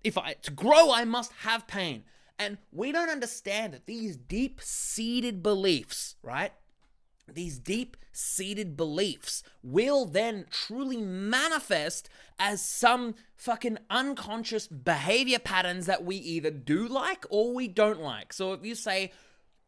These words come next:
"Without pain, you can't grow," right? So this person says, "Experience is our best teacher."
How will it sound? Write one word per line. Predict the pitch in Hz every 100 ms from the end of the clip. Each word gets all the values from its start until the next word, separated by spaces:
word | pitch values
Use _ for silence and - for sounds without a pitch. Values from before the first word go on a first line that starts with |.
| _
"Without | 117 117 170 -
pain, | 190 196 185 185 - _ _ _ -
you | 131
can't | - 165 156
grow," | 156 131
right? | 120 165 -
So | 196
this | 202
person | - 247 269 220
says, | 202 143 123 -
"Experience | 139 - 175 185 180
is | 165
our | 156
best | 139 147 -
teacher." | 214 - 113